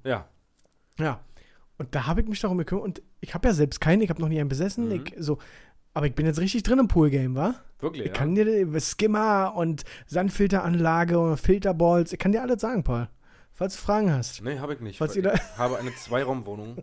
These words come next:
Speaker 2: <laughs>
Speaker 1: wo alles
Speaker 2: Aber
Speaker 1: andere
Speaker 2: was ich dir sagen kann, das fand ich sehr interessant. Und zwar haben wir so ein ganz normales so, so Planschbecken für Kinder,
Speaker 1: Mhm.
Speaker 2: was du halt aufpustest, wo du, wo du Wasser reinmachst.
Speaker 1: Mhm.
Speaker 2: Ähm, nicht so ein ganz kleines für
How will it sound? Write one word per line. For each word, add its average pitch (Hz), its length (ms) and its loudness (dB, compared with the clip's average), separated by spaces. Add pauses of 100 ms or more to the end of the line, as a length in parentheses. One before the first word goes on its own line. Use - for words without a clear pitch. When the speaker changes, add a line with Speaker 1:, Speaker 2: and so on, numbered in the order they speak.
(180)
Speaker 2:
<laughs> - 1080 -14
Speaker 1:
wo 113 160 -16
alles 123 220 -6
Speaker 2:
Aber 208 200 6
Speaker 1:
andere 202 160 2
Speaker 2:
was - 80 -4
ich 190 100 -2
dir 190 140 4
sagen 156 300 4
kann, 220 160 4
das 226 120 -2
fand 185 140 4
ich 175 100 0
sehr 170 220 2
interessant. 160 600 -4 (280)
Und 156 120 -4
zwar 190 120 6
haben 220 100 6
wir 208 60 4
so 180 100 2
ein 170 40 2
ganz 185 180 2
normales 175 360 2
so, 160 180 2
so 143 160 -2
Planschbecken 208 960 4
für - 200 4
Kinder, 240 460 4 (140)
Speaker 1:
Mhm. 101 160 -14
Speaker 2:
was 147 100 2
du - 40 4
halt 156 100 2
aufpustest, 220 600 0
wo 170 80 0
du, 160 300 2
wo 143 60 -2
du 139 300 -2
Wasser 135 260 0
reinmachst. 120 400 -6
Speaker 1:
Mhm. 98 140 -16 (400)
Speaker 2:
Ähm, 151 480 0 (560)
nicht 220 220 0
so 247 80 4
ein 151 180 0
ganz 202 300 4
kleines 269 300 4
für 170 340 6